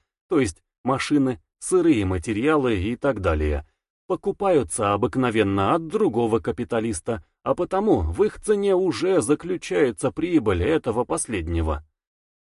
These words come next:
Следовательно, что прибыль одной отрасли промышленности входит в издержки производства другой.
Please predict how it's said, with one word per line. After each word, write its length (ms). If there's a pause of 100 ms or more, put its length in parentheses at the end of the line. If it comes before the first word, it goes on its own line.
Следовательно, 1000
что 380
прибыль 500
одной 440
отрасли 500
промышленности 960
входит 640
в 120
издержки 680
производства 920
другой. 580